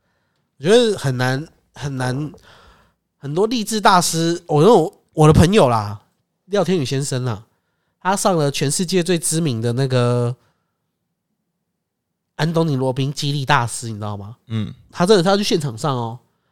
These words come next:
Speaker 1: 然后带那个翻译机哦，也是信誓旦旦的啊。回来之后，现在还是这样子啊。<laughs> 不是，你懂我意思吗？就是我觉得，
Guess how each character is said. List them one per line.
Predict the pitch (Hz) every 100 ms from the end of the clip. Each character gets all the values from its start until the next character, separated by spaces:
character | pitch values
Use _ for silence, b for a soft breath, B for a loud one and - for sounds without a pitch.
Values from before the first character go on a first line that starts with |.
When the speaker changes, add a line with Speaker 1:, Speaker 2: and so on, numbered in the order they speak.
| _
Speaker 1:
然 | 131
后 | -
带 | 160
那 | 151
个 | 139 123
翻 | 117 139 131
译 | 135
机 | 110 - 123
哦， | 120 117 135 _ _ _ _ _ _ _ _ _
也 | 123
是 | 175
信 | 208 156
誓 | 160
旦 | 165
旦 | 156 151
的 | 123
啊。 | 117 123 - _ _ _ _ _ _ _ _
回 | _ 135
来 | 135 143
之 | 147
后， | 165 156 _
现 | - 165
在 | 170
还 | 139
是 | 135 143 -
这 | 139
样 | 123 107
子 | 107
啊。 | 98 - B B B _ -
<laughs> | - - - - 349 - 508 - 523 - 427 - 359 - - - - - - - - 571 - -
不 |
是， | 370
你 | 262
懂 | 262 320
我 | 262
意 |
思 | 277
吗？ | 262
就 | 254
是 | 320
我 | 180
觉 | 170
得， | 208 220